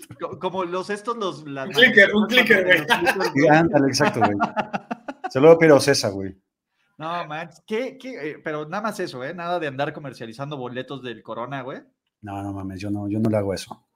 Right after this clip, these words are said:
Speaker 1: Yo no lo hago eso en público.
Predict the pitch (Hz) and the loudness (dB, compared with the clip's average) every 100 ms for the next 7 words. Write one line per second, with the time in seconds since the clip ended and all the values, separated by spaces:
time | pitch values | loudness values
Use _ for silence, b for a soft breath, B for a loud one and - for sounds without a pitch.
0 | _ _ 123 139 147 139 131 135 131 135 | _ _ -12 -8 -6 -4 -4 -2 -4 -8
1 | 139 _ - 117 113 - 127 110 113 - | -14 _ -20 -18 -18 -12 -10 -10 -12 -14
2 | - | -20